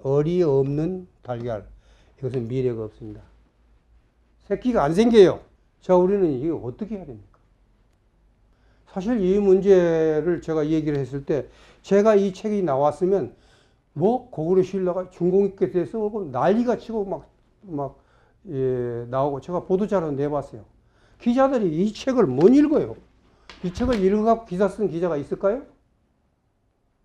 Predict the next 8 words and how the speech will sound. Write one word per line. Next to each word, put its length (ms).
없다 340
이거예요. 640
그 140
기사 300
작성해갖고도 680
제가 180
한번 180
보내봤어요. 540